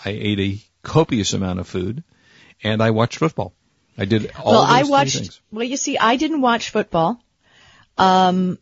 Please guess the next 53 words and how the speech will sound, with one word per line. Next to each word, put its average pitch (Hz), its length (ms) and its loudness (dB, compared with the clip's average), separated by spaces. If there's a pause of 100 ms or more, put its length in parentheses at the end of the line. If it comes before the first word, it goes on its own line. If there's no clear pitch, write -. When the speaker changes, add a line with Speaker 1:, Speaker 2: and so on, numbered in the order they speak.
(340)
Speaker 2:
my 196 320 2
daughter 208 400 4
and 220 140 2
I 196 280 4
get 196 240 4
up 185 220 2 (320)
and 175 340 2
we 180 140 2
make 180 260 2
bacon, 202 280 4
lettuce, 202 260 2
and 196 80 0
tomato 180 300 2
sandwiches 180 560 2
every 180 240 4
Thanksgiving. - 760 0
<laughs> - 80 -20
Speaker 1:
The 131 160 4
traditional, 98 760 0
uh, 95 320 2
Speaker 2:
It's - 60 -4
our - 60 -20
Speaker 1:
Thanksgiving 277 340 4
treat. 214 160 0
Speaker 2:
traditional, 214 380 2
yeah, 196 160 2
it's - 120 -6
the 247 140 -2
tradition 214 480 2
in 226 120 4
our 180 120 6
family. 180 460 2 (340)
And 233 140 6
we 247 100 4
watch 202 320 4
the 202 80 -2
Macy's 202 400 2
Parade. 240 560 2
And 175 240 2
now 220 280 6
Speaker 1:
Mm. - 120 -4
Speaker 2:
by 180 160 2
using 190 420 0
Dish 196 300 0
Network, 170 520 2
you 196 80 2
know, 165 120 4
and 165 100 2
having 180 340 2
the 165 80 2
D 165 180 2
V 151 200 2
R, 170 320 4